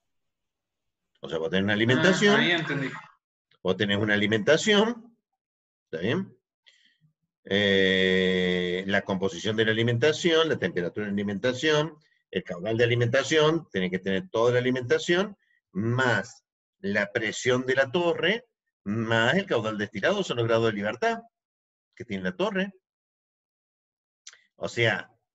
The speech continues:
Speaker 1: nosotros hicimos un trabajo práctico, que era un ejercicio, donde esos valores estaban abiertos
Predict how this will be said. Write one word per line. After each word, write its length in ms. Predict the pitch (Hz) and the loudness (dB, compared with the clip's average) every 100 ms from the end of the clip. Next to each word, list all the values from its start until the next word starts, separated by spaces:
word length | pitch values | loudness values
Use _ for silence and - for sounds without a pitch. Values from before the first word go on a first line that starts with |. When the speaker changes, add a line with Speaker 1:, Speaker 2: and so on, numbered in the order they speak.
| _ _ _ _ _ _ _ | _ _ _ _ _ _ _
Speaker 1:
nosotros 1120 | - 131 143 147 147 - 254 254 285 277 262 - _ - - - - - | -18 -6 -2 -2 -2 -4 -4 -6 -10 -10 -10 -18 _ -20 -20 -18 -14 -8
hicimos 500 | 117 - 165 120 95 | -6 -4 -4 -4 -6
un 160 | 110 | -6
trabajo 640 | - 101 107 131 135 - | -4 -2 -2 -4 -8 -6
práctico, 560 | 143 135 120 - - - | 0 0 0 -6 -12 -10
que 100 | - | -6
era 80 | 110 | -2
un 100 | 117 | -2
ejercicio, 1000 | 104 98 92 - 104 - - 90 127 _ - _ _ _ _ _ | -2 -6 -8 -12 -14 -14 -8 -6 -8 _ -20 _ _ _ _ _
donde 420 | - 123 123 131 123 | 0 0 2 -2 0
esos 440 | 185 185 196 190 | 0 2 -2 0
valores 400 | 151 127 139 175 | 0 2 0 0
estaban 360 | 156 131 123 110 | 2 2 2 0
abiertos 960 | 87 107 180 175 117 - 80 - - | -2 0 2 2 0 -6 -8 -8 -16